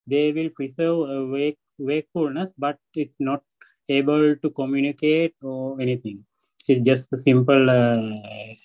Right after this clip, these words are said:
like a dead body, but it's just breathing and getting the, uh, sleep-wake cycle. It's basically due to hypoglycemia, anoxia, is,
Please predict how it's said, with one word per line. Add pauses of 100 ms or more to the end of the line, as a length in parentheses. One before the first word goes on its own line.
(120)
like
a
dead
body,
but
it's
just (360)
breathing
and
getting
the, (160)
uh, (100)
sleep-wake
cycle. (160)
It's
basically
due
to (380)
hypoglycemia,
anoxia,
is,